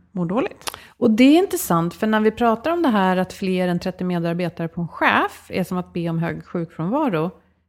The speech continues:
Speaker 2: Ja, men hur jobbigt är det inte för chefen? Alltså, man ska
Speaker 1: Mm.
Speaker 2: inte tappa det perspektivet.
Speaker 1: Nej.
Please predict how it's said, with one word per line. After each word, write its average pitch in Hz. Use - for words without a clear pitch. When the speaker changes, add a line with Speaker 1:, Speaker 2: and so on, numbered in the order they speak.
Speaker 2:
Ja, 190
men 196
hur 202
jobbigt 190
är 180
det 185
inte 175
för 247
chefen? -
Alltså, 175
man 185
ska 196
Speaker 1:
Mm. 202
Speaker 2:
inte 220
tappa 220
det 220
perspektivet. 185
Speaker 1:
Nej. 214